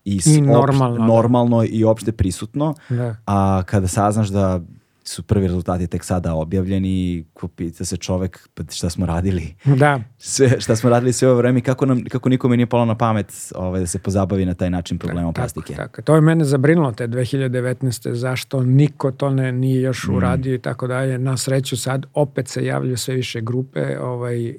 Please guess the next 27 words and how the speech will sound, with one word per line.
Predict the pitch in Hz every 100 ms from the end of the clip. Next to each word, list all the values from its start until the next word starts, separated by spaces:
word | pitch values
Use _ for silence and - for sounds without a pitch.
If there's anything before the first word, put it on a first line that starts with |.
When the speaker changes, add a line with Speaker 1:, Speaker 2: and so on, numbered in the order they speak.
| -
Speaker 2:
i | 135 127
u | 120
Aziji, | 117 127 127 127
u | 123
Evropi | 123 117 127 131 131 127
i |
tako | 113 135 131
dalje. | 123 127 127 120
Postoje | 117 120 - 123 113 _
konzorcijumi | - 123 117 123 - - 131
grupe | 120 127 120 -
koje | 127 120
su, | - 127 123 120 113 - _ _ _ _ _ -
a, | 131 123
finansirane | - 139 135 139 139 135 131
od | 123
strane | 113 135 131 127
Evropske | 139 131 113 - 143
unije | 127 135 135 131 127 123 127
i | 123 123
onih, | 123 123 117 -
a, | 135
Horizont | 117 135 131 123 127 120 -
program | - 123 123 123 123
i | 120
tako | 113 123 131
dalje, | 123 127 147